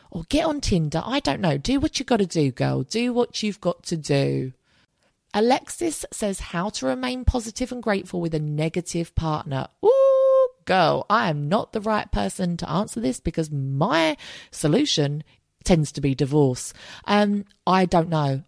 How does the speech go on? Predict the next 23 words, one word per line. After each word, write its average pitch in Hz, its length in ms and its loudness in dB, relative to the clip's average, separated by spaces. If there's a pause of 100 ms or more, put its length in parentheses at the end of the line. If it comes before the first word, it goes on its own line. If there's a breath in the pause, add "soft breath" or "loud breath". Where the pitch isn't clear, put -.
I 185 160 0
have 175 220 -2
not 180 220 2
managed 170 320 -2
to 170 60 -2
master 175 300 -2
that. 196 140 2
I'll 165 180 0
be 165 160 2
really 175 300 -2
honest 185 280 0
with 190 120 -6
you 196 100 0
guys 202 360 -2
when 190 80 0
I 190 40 0
don't 202 220 0
know 196 100 -2
the 196 140 -2
answer. 208 420 -2 (380 loud breath)
I 180 320 2 (180)
don't 156 380 0
know. 139 340 0